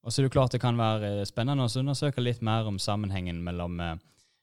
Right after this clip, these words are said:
mellom produksjon og, eh, og transport av, eh, av kvernstein, og, eh, se litt mer på, på skipene som har br-,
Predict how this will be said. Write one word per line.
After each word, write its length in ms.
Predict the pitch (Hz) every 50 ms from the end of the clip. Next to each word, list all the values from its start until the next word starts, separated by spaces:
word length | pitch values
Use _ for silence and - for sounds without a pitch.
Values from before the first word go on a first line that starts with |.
| _ _ _ _ _ -
mellom 160 | 95 98 98
produksjon 520 | 98 101 98 92 - 104 98 98 101 95 85
og, 280 | 85 87 87 82 82 87
eh, 200 | 87 87 85 73
og 200 | - 67 82 -
transport 580 | - 107 98 - - 104 101 - - - - -
av, 320 | - 76 85 87 87 87 87
eh, 260 | 85 82 82 82 82 82 78 80
av 120 | 90 101
kvernstein, 520 | - 92 82 87 - - 127 135 151 139 117
og, 160 | 110 110 104 98
eh, 220 | 101 95 92 90
se 200 | - - - 98
litt 160 | 95 92 90
mer 180 | 95 90 90 87
på, 360 | - - 90 85 82 78 78 -
på 120 | - 87
skipene 400 | - - 90 90 - - 80 82
som 100 | 85 82
har 60 | 80
br-, 140 | 80 -